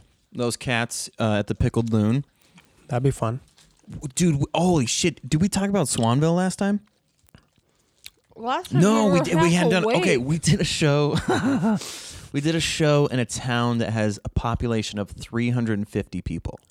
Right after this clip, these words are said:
Speaker 2: Okay.
Speaker 1: Did Chillstrom tell you about it yet?
Speaker 2: No.
Speaker 1: Oh my God.
Speaker 2: What happened? And then I'll tell you my story about a town of, with, of three hundred people. <laughs> After that, that was a good
Speaker 1: So,
Speaker 2: story.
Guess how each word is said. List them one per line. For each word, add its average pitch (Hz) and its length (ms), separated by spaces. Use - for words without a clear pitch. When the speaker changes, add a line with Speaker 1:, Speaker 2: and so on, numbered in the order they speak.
Speaker 2:
Okay. 147 280
Speaker 1:
Did 135 200
Chillstrom 147 400
tell 156 120
you 156 60
about 156 180
it 156 60
yet? 175 220
Speaker 2:
No. 147 220
Speaker 1:
Oh 240 200
my 208 160
God. 185 280
Speaker 2:
What 143 180
happened? 120 360
And 175 100
then 185 120
I'll 175 180
tell 175 240
you 160 80
my 147 160
story 143 300
about 123 240
a 117 60
town 123 420
of, 131 160
with, 127 160
of 131 180
three 135 220
hundred 110 320
people. - 260
<laughs> - 480
After 127 260
that, 104 200
that 127 120
was 123 120
a - 20
good 120 140
Speaker 1:
So, 147 280
Speaker 2:
story. 104 240